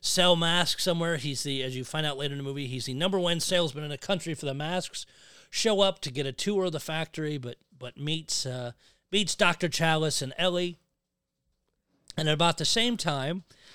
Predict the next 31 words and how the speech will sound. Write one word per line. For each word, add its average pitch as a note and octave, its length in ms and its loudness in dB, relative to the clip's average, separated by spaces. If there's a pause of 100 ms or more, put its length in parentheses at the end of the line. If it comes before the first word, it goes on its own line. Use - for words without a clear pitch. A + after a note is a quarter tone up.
(240)
you C#3 160 -2
have D3 260 2
those F3+ 280 4
two F3 140 2
sorting D3+ 400 0
things C#3+ 280 -2
out. D#3+ 400 2
A, B2+ 360 0
uh, B2 420 -4
a C3+ 100 -4
very E3+ 320 2
upset F3+ 420 0
woman E3+ 320 2
pulls E3 260 2
up E3 120 0
another D#3 260 -4
car E3 280 -2
by D3+ 140 -4
the C#3 80 -2
name C#3 200 -2
of B2 140 -4
Marge. D3 720 4 (400)
She D#3 220 -2
gets D#3 240 2
out D#3+ 260 2
yelling D3 320 0
about D3 280 -2
hap-, D3+ 360 -2
uh, B2 320 -6 (300)
having D#3+ 380 2
to C#3 420 0